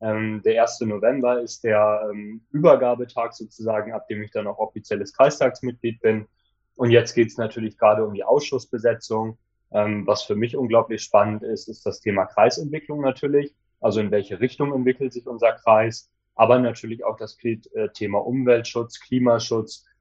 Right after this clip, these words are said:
was bei uns eine ganz große Rolle spielt. Ähm, denn wenn wir unser Klima und unser, äh, Lebensgrundlage nicht erhalten, dann bringt es uns auch nichts, wenn wir gute Schulen haben, weil, ähm, dann lohnt es sich nicht mehr, hier zu leben.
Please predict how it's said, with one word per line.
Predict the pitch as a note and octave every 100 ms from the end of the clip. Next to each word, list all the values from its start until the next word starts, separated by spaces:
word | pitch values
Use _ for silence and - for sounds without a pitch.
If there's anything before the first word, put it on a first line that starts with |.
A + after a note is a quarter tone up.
| -
was | G#2+ -
bei |
uns | A#2 A2+ A2+
eine |
ganz | G#2+ G#2+ -
große | G#2+ -
Rolle | G2+ A#2 B2+
spielt. | - G2 G2 G#2+ - G#2+
Ähm, | G2+ G2
denn | G2+ G2+
wenn | G#2 G2+
wir | G#2
unser | G2+ F#2+
Klima | - B2+ C3+ G#2+
und | G#2
unser, | G#2 G2+ G2+ G2 - _ _ -
äh, | G#2+
Lebensgrundlage | A2 D3 C3 - A2+ G#2+ G#2 G#2+
nicht | A2 G#2+
erhalten, | G2 A2+ C3 G#2+
dann | G2+ G2
bringt | G#2 A2
es | A2 A2
uns | -
auch | G2+ G#2
nichts, | G#2+
wenn | G#2 G#2
wir |
gute | G2 G#2 A2
Schulen | - C3+ A#2
haben, | F#2 F#2 G2+ G2
weil, | G2 G2 G2+ - G2
ähm, | G2 - _ -
dann | G#2 A2 - _
lohnt | A2 A2+ A#2
es | B2 A2+
sich | G#2+
nicht | F2 F#2
mehr, | G#2+
hier | A2+
zu | - A2
leben. | B2+ C3+ F#2+ A2+